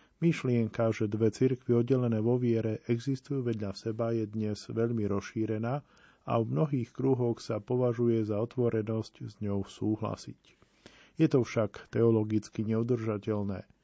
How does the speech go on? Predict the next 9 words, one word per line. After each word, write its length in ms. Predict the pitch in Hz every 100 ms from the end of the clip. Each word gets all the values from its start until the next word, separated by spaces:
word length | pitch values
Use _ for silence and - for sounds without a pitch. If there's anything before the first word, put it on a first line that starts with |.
| _ _ _ -
Vyznanie 560 | 123 127 123 120 107
viery 320 | 101 113 120 120
totiž 340 | 113 104 104 107
učí, 400 | 101 117 120 131 _ _ -
že 160 | 107
existuje 560 | 120 131 131 - 123 113
len 280 | 101 101 98
jedna 440 | 98 107 123 107
cirkev. 520 | - 98 - - 95